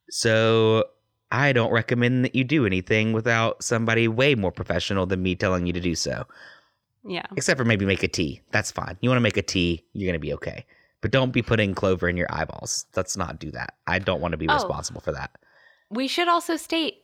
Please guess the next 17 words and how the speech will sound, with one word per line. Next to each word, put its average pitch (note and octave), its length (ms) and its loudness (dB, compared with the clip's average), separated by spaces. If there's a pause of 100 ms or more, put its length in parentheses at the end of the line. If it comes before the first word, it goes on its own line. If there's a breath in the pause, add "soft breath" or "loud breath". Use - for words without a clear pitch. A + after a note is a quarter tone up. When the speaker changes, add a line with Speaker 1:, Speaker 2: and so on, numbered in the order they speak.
Speaker 2:
if A#3 240 0
it C#4 80 -2
is F4+ 180 -2
somewhere D#4 460 0
where D4 100 -2
you B3+ 200 -4
think C4 300 -6
that B3 200 -4 (140)
pesticides D4 960 0
or, G#3 120 0
like, F#3 200 0
car G3+ 280 2
exhaust C4+ 520 0
might C#4 220 -2
get C#4+ 100 -4
on D4 160 2
it, D#4 160 -4